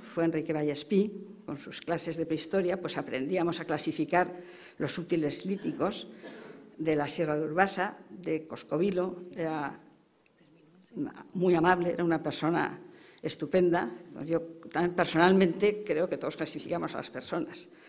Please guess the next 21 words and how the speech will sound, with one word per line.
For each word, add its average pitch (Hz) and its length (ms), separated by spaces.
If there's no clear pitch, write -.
Carmen 190 320
Castillo, 190 600
la 175 180
catedrática 170 680
de 165 120
Filología 165 580
Clásica, 190 580
pues, 156 340
eh, 131 460
es 151 140
lo 147 80
mismo. 160 420
Era 160 160
una 165 140
persona, 165 560
eh, 156 300
con 160 120
una 175 160
humanidad, 180 640
eh, 151 560
bueno, 160 200